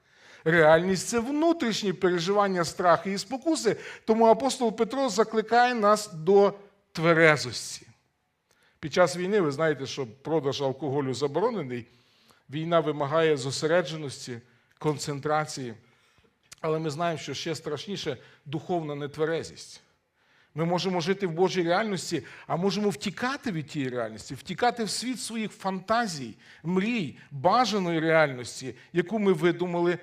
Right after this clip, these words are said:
самі. Ми знаємо, що п'яні або співають, або скиглять, правда? Хоча справжніх причин ні співати, ні скиглити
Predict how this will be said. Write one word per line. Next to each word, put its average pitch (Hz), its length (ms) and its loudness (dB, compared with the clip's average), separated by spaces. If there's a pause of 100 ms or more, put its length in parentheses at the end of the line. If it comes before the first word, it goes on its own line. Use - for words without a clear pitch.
(160)
самі. 160 500 -8 (1120)
Ми 139 100 -6
знаємо, 180 280 2
що - 140 -10
п'яні 175 520 -2 (100)
або 151 280 2
співають, 143 560 0
або 165 180 -2
скиглять, 131 540 -4
правда? 175 360 -6 (560)
Хоча 190 320 2
справжніх 202 540 2
причин 202 400 -2
ні 196 120 2
співати, 156 600 0
ні 190 160 0
скиглити 156 720 0